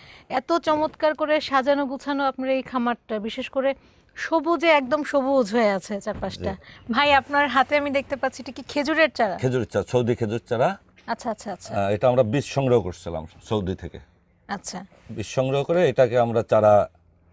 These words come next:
Speaker 2: রূপান্তরিত করছি।
Speaker 1: আচ্ছা।
Speaker 2: এখনো আমরা ফিল্ডে যাই নাই।
Speaker 1: আচ্ছা, নিচে তো আবার শেকড়ও
Speaker 2: শি-,
Speaker 1: বেশ।
Speaker 2: শিকড় বের হয়ে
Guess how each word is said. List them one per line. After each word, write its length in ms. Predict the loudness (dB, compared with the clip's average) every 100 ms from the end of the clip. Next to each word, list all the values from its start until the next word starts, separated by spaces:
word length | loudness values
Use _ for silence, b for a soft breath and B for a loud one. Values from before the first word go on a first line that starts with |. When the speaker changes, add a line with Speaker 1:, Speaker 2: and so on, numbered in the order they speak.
| _ _
Speaker 2:
রূপান্তরিত 460 | -2 0 0 -2 -6
করছি। 440 | -6 -6 -4 -6 -6 _ _ _ -14
Speaker 1:
আচ্ছা। 300 | -14 -14 -12
Speaker 2:
এখনো 300 | -6 -2 0
আমরা 420 | 0 4 6 6 0 _ _ -20 -20 -20 -4
ফিল্ডে 280 | 0 2 4
যাই 260 | 2 2
নাই। 220 | 0 -2 -6 -16 -20 -14
Speaker 1:
আচ্ছা, 200 | -10 -2
নিচে 260 | 0 0 0
তো 100 | 2
আবার 160 | 2
শেকড়ও 440 | 0 0 4 4 6
Speaker 2:
শি-, 60 |
Speaker 1:
বেশ। 160 | 4 4
Speaker 2:
শিকড় 180 | 2 2
বের 220 | 2 0
হয়ে 240 | 0 -2